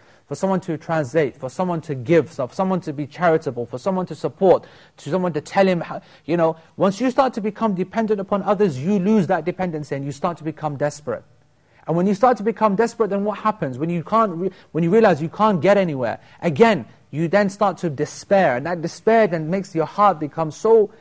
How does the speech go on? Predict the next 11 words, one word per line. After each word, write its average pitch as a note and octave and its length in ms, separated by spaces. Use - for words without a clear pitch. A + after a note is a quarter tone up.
almost F#3 340
clean G#3 400
and D3+ 140
purely A3+ 500
turning, D#3+ 460
tawakkul F3+ 420
in E3 80
Allah D#3 160
subhanahu C#3+ 500
wa C#3 80
ta'ala. A2+ 380